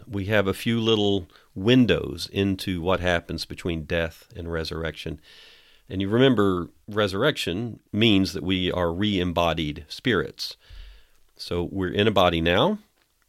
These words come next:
and then when we die, our spirits leave our bodies, our bodies die, but our spirits go on.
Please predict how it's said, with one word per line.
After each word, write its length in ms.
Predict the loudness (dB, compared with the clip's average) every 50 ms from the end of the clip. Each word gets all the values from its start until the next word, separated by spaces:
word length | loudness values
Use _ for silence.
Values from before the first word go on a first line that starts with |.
| _ -12
and 200 | -8 -6 -6 -4
then 260 | -4 -6 -6 -6 -6
when 140 | -6 -4 -4
we 100 | -4 -4
die, 320 | -2 -2 0 0 0 0
our 160 | 0 0 -2
spirits 720 | -2 -6 -8 -8 -6 -4 -4 -4 -6 -8 -12 -14 -14 -14 -12 -8
leave 320 | -4 -2 0 0 2 2
our 140 | 0 0 0
bodies, 400 | 0 -2 -4 -4 -4 -6 -6 -6
our 100 | -8 -8
bodies 380 | -6 -6 -6 -6 -6 -6 -8 -8
die, 240 | -8 -8 -8 -8
but 140 | -6 -6 -6
our 100 | -6 -6
spirits 400 | -8 -8 -8 -6 -4 -4 -6 -4
go 220 | -4 -4 -4 -4 -4
on. 280 | -4 -6 -6 -6 -8